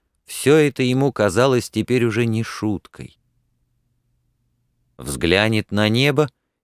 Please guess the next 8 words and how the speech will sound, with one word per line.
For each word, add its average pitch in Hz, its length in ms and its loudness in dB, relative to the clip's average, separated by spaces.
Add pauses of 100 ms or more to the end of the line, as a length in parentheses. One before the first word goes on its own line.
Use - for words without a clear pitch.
(160)
и 78 100 -6
вспомнит 90 720 -4
горы. 73 560 -2 (580)
Взглянет 113 640 2
на 151 140 0
себя, 107 640 2
на 107 100 0
Ванюшу, 117 840 2